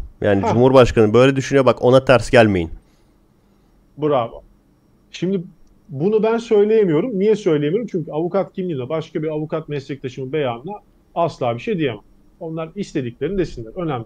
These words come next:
Speaker 2: Ben etik çizgimi ilk günden beri bozmadım. Mesleğimin sonuna kadar da bozmayı düşünmüyorum.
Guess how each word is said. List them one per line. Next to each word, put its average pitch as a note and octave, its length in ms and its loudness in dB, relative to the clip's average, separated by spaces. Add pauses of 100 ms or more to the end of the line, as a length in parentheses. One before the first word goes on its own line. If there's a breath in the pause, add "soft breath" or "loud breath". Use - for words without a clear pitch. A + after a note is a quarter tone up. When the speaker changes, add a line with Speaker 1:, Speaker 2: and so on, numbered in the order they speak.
Speaker 2:
Ben D#3+ 320 -6
etik F3 280 -4
çizgimi C3+ 420 -8 (360)
ilk A3+ 220 -6
günden C#3+ 340 -4
beri B2 180 -6
bozmadım. E3 520 -2 (400)
Mesleğimin F#3+ 480 0
sonuna F#3+ 420 -2
kadar C3+ 260 -2
da D#3 120 -6
bozmayı E3+ 400 -2
düşünmüyorum. C3 480 -10